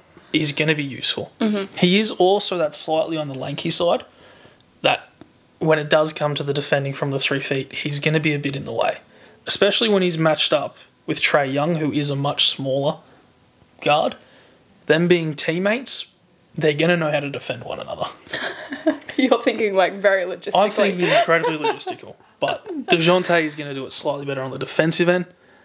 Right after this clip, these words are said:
Speaker 1: Trae on the offensive end is gonna have him covered.
Speaker 2: Okay.
Speaker 1: So it's a bit of an equal matchup there, and I
Speaker 2: Okay.
Speaker 1: do like it.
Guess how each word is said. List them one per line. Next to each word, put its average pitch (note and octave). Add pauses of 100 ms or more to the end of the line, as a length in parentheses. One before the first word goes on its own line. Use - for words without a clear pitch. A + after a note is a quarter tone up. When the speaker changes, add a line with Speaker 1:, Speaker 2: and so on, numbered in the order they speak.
(140)
Speaker 1:
Trae D3
on C#3
the C3+
offensive C3+
end D3
is C#3+
gonna C#3
have A2+
him B2+
covered. - (160)
Speaker 2:
Okay. G#3+
Speaker 1:
So G3+
it's -
a E3
bit G3
of G3+
an G3+
equal F#3
matchup D3
there, F3+
and C#4+
I G#3
Speaker 2:
Okay. A3
Speaker 1:
do D#3
like -
it. -